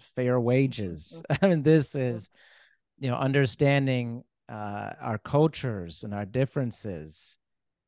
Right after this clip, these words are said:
Speaker 1: It's, do you ever
Speaker 2: Mm-hmm.
Speaker 1: feel like it's overwhelming to tackle all these things?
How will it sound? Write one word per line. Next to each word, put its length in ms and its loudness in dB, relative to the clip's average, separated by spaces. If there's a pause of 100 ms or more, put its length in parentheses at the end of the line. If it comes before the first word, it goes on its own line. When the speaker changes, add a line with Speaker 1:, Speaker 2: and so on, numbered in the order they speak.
(160)
Speaker 1:
It's, 320 -8 (240)
do 80 0
you 80 4
ever 240 2
Speaker 2:
Mm-hmm. 80 -8
Speaker 1:
feel 300 0
like 440 -2 (140)
it's 260 -10
overwhelming 800 -4 (200)
to 80 -8
tackle 440 -4
all 160 -4
these 240 -6
things? 540 -8